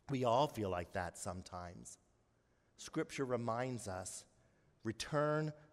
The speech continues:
to the Lord. Get closer to God. Spend time in prayer, giving all your fears and your anxieties to him. This past week, some of the leaders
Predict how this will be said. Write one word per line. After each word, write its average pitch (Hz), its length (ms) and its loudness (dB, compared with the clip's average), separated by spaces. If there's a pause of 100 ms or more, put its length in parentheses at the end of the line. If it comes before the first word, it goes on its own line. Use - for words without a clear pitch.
(100)
to - 80 -8
the 123 100 2
Lord. 98 400 0 (920)
Get 156 220 2
closer 160 460 2
to - 120 -4
God. 120 420 2
Spend 170 460 0
time 160 600 -2
in 131 180 -4
prayer, 135 540 -2 (260)
giving 131 260 0
all 139 240 2
your 151 200 -2
fears 117 640 -2 (200)
and 113 120 -4
your 110 140 0
anxieties 107 800 -2
to 95 80 -10
him. 85 440 -8 (2500)
This 131 140 -2
past 120 360 2
week, 127 260 -4
some 123 180 2
of 110 60 -2
the 107 80 0
leaders 110 520 0